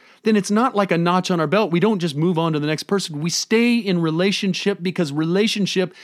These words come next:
is what we were created for. We don't reject people because they're not like us.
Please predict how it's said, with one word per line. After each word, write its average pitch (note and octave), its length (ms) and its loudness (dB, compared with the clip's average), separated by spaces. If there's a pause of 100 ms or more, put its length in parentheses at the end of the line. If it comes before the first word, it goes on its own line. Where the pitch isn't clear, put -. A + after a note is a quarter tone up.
(160)
is D#3 140 -2
what E3 180 -2
we F3+ 120 0
were C#3+ 100 -2
created C3 580 0
for. - 320 -18 (920)
We F#3+ 140 4
don't A3+ 320 4
reject F3+ 560 0
people E3+ 440 -2 (220)
because E3+ 280 0
they're D3+ 120 0
not C#3 240 -2
like D3+ 320 0
us. F#3 320 -2